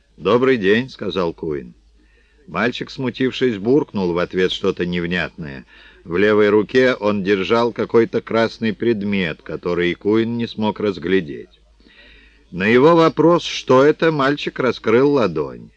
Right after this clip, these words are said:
«Это йо-йо, чертик на ниточке». Я его нашел на улице. Он прыгает? Мальчик пожал плечами,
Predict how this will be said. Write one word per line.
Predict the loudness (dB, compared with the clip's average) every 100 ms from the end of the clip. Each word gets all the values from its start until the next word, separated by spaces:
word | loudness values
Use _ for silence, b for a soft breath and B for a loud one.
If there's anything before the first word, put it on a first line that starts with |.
| _
«Это | -2 -2 0 0 0
йо-йо, | 0 2 2 2 2 2 0 -4
чертик | -4 0 0 -2 -8 -6
на | -4
ниточке». | -4 -4 -8 -14 -16 -14 -16 -16 b b b _
Я | -2 2
его | 4 4 2
нашел | -2 -4 0 0 0
на | 0
улице. | -2 -4 -12 -18 -20 -20 _ _ _ _
Он | -6 -6 -2
прыгает? | 0 0 0 -2 -4 _ _ b b _
Мальчик | -4 -4 -6 -6
пожал | -2 0 0
плечами, | -2 -6 -4 -2 -2 -2 -6